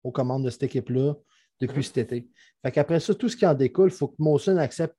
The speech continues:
Speaker 1: une partie de la responsabilité s'il laissait pas Bergevin avoir toute la latitude pour prendre des décisions.
Speaker 2: Cent pour cent.
Speaker 1: Fait que là, euh, calmons-nous, là, Molson, là, il aura beau, euh, il aura beau faire le, le, le saint parce que toutes les nouvelles embauches sont excitantes, là,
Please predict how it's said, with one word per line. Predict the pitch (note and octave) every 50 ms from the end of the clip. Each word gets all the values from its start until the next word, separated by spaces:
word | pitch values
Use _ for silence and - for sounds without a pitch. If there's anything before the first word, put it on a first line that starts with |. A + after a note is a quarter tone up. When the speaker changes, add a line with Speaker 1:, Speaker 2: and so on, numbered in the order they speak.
| _ _
Speaker 1:
une | - C#3+ -
partie | - C3+ B2+ - - - D3
de | D#3
la | C3+
responsabilité | B2 C3 A2+ - - C#3 B2+ - C3 A#2 A2 A2+ - E3 E3 D#3+
s'il | - - C#3 A#2+
laissait | A#2+ A#2 - B2 A#2+
pas | - D3
Bergevin | B2+ C3 A#2 G#2+ A#2 A#2+ G#2+ A2+ C3 C#3 C#3+ D3+ D3 - _ _ - _ _ _ -
avoir | B2+ B2 B2 C3+ C3+ -
toute | D3+ C#3
la | C#3+ C3
latitude | B2 A#2 A2+ - - - D3+ C#3 A#2+
pour | - A2+ -
prendre | - B2+ B2+
des | A#2+
décisions. | A2+ A#2 A2 - - - F#3 E3+
Speaker 2:
Cent | C#3+
pour | C#3+ C#3+ A2+
cent. | A#2+ A#2 A2 - - - - _
Speaker 1:
Fait | - C#3 C3
que | - D3+
là, | C#3+ D3+ F3+ F#3+ F3+ D#3 C#3 B2+
euh, | A#2+
calmons-nous, | - D#3 D#3+ D#3+ D#3 D3 C#3 C#3+ E3 E3+
là, | D#3+ D#3+ D#3
Molson, | D3+ C#3+ C3+ B2+ - - G3 F3+
là, | E3+ E3 D#3+ D#3
il | C#3+ C3
aura | A#2 B2 B2
beau, | A#2+ D3 D3+ C#3+ C3 B2
euh, | A#2+ A#2
il | A#2+ A#2
aura | A2+ A#2+ B2
beau | C3 C#3+
faire | - - C#3+ C#3
le, | C3 B2+ A#2+
le, | A#2 A#2 A#2+
le | A#2+ B2 A#2+
saint | A#2 - - C3+ C#3 D3+
parce | - A#2+ A2+
que | - B2+
toutes | - - -
les | - B2+
nouvelles | B2 A#2+ B2+ A#2+ A#2+
embauches | B2 A#2 A2 B2+ C3+ - -
sont | B2 -
excitantes, | A2 - - - - C3 C#3 -
là, | C#3